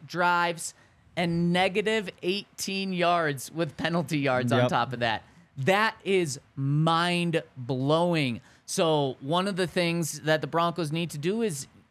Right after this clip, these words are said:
Speaker 1: you're right, they don't need to necessarily, uh, be doubling their points every single game because then they'd be the best offense in the N F L
Speaker 2: Yeah.
Speaker 1: right now. They're averaging twenty-four points per game,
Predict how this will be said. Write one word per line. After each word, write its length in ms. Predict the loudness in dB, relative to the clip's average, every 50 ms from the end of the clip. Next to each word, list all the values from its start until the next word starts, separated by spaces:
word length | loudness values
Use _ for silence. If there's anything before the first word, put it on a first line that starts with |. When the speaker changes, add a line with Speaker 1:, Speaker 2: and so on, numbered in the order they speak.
| _ -10
Speaker 1:
you're 220 | -4 -2 0 2
right, 260 | 2 2 2 0 0
they 100 | -4 -4
don't 260 | -2 -2 -2 -4 -4
need 200 | -6 -6 -6 -6 -6
to 60 | -4
necessarily, 880 | -2 -2 -2 -2 -4 -6 -6 -4 -2 -2 0 -2 -2 -2 -2 -2 -2 -4 -8 -20 -20 _ -6 0
uh, 300 | 2 4 4 4 2 0 -2
be 120 | -6 -8
doubling 600 | -6 -2 -2 0 0 0 0 0 0 -2 -2 0 0
their 140 | 0 0
points 400 | -2 -4 -6 -6 -4 -4 -2 -2
every 220 | -2 -4 -4 -4 -6
single 320 | -6 -6 -4 -2 -2 -2
game 300 | -2 -2 -2 -2 -2 -4
because 280 | -4 -4 -2 -2 -2 -2
then 140 | 0 0 0
they'd 140 | -2 -2 -4
be 80 | -6
the 80 | -6 -2
best 260 | -2 -2 -2 -2 -2 -2
offense 320 | -2 -2 -2 -4 -6 -4 -4
in 100 | -4 -2
the 100 | -2 0
N 100 | 2 4
F 60 | 4
L 140 | 6 6 4
Speaker 2:
Yeah. 40 | 4
Speaker 1:
right 180 | 2 0 -2 -2
now. 120 | -2 -4 -2
They're 120 | 0 0
averaging 340 | 0 0 -2 -4 -6 -8 -8
twenty-four 520 | -6 -4 -2 -2 -2 -2 -2 -2 -2 -2
points 300 | -2 -2 -4 -4 -4 -4
per 160 | -4 -6 -6 -4
game, 300 | -2 -2 -2 -2 -4